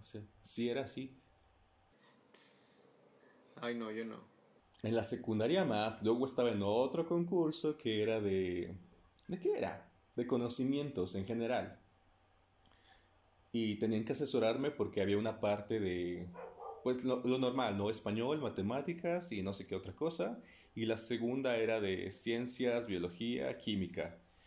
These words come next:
Speaker 1: Y como te digo que mi secundaria era, era la última en construirse,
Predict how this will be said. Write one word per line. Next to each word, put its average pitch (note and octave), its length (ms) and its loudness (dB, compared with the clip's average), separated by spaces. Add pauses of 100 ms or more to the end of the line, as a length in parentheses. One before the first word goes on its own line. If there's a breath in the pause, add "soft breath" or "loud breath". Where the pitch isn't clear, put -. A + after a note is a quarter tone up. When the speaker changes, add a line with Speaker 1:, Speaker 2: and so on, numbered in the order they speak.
(160 loud breath)
Speaker 1:
Y B2 140 0
como A#2 240 2
te C3 120 2
digo C#3 280 2
que F#2+ 100 0
mi F#2 100 -2
secundaria G#2 580 0
era, F2 320 -2
era A#2+ 180 4
la G#2 120 2
última C3+ 440 0
en A#2+ 60 -4
construirse, C#3 800 0